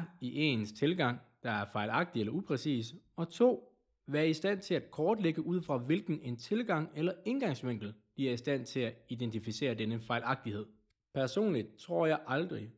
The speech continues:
og jeg mener som i aldrig, at jeg har oplevet, at de mennesker, som har udtalt dette, har været i stand til det her. Hele den her dynamik minder mig om en specifik sketch, Anders Matthesen laver, hvor han tager udgangspunkt i den ubevidste serviceadfærd,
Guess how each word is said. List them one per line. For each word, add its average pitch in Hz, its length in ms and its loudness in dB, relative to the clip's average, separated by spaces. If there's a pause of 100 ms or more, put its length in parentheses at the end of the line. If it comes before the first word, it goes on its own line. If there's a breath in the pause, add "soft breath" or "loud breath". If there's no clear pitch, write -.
(200)
og 131 120 -2
jeg 127 100 2
mener 123 320 0
som 123 280 -4 (100)
i 147 180 -4 (300)
aldrig, 160 500 2 (300)
at 123 160 -2
jeg 127 120 4
har 131 80 4
oplevet, 151 580 4
at 120 200 -6
de 165 80 2
mennesker, 147 760 2 (120)
som 127 180 -2
har 131 80 2
udtalt 151 500 2
dette, 127 240 2
har 123 240 -2
været 135 140 0
i 135 40 2
stand 208 300 0
til 107 140 -6
det 101 100 -2
her. 101 180 -4 (380)
Hele 233 320 0
den 196 120 4
her 180 200 4
dynamik 139 420 0
minder 143 240 0
mig 143 120 2
om 120 180 0
en 113 160 -2
specifik 120 680 -4
sketch, - 500 -2
Anders 120 280 -6
Matthesen 135 380 0
laver, 110 320 0
hvor 107 240 -2
han 104 260 -2
tager 117 200 -4
udgangspunkt 123 640 -2
i 117 80 -10
den 120 260 -2 (100)
ubevidste 143 540 0
serviceadfærd, 120 880 -2